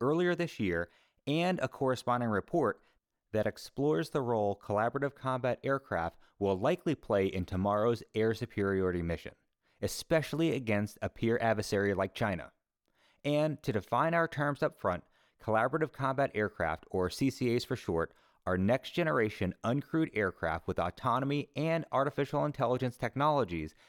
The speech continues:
that will partner with other C C As and crewed aircraft to execute combat missions.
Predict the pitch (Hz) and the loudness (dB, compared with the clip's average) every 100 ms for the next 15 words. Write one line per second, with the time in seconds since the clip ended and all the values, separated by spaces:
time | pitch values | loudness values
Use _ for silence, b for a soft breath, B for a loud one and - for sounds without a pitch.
0 | b 92 95 90 - 131 - 131 104 - | b -2 0 -4 -4 -4 0 0 -2 0
1 | 160 180 151 127 113 101 90 85 85 - | 0 0 0 -2 -2 0 0 0 -2 -6
2 | b b - 139 151 156 - 147 156 160 | b b -4 0 2 0 -2 0 0 0
3 | 123 107 - 90 87 - 101 - 104 - | -2 -2 -2 -2 -2 -4 -6 -4 -8 -6
4 | 120 117 - 101 95 90 123 123 - - | -4 -4 -2 -2 0 0 0 -2 -8 -14
5 | - | -20